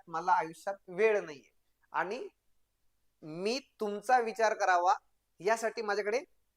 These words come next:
खरंच तेवढा वेळ नाहीये, राईट. म्हणजे तुम्ही आणि मी, माझा जर तुमचा काही संबंध नाहीये तर मी तुमचा विचार करणार नाही. का? कारण की मला तेवढा वेळ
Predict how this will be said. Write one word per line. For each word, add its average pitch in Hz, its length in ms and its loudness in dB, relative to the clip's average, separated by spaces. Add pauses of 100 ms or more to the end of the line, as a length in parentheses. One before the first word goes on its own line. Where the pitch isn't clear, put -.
(360)
खरंच 254 420 4
तेवढा 208 200 4
वेळ 214 240 2 (300)
नाहीये, 160 380 -2 (140)
राईट. 185 240 -4
म्हणजे 170 200 -10
तुम्ही 220 500 -6
आणि 190 220 -6
मी, 196 400 -8
माझा 156 300 -2
जर 196 120 -4
तुमचा 185 300 -8
काही 190 120 -4
संबंध 175 380 -10
नाहीये 170 260 -12 (300)
तर 202 40 -8
मी 220 80 -6
तुमचा 220 380 0
विचार 214 240 0
करणार 190 280 0 (260)
नाही. 170 220 -4 (100)
का? 214 120 6
कारण 202 280 2
की 220 260 -12
मला 170 440 -2 (880)
तेवढा 202 360 4
वेळ 214 320 2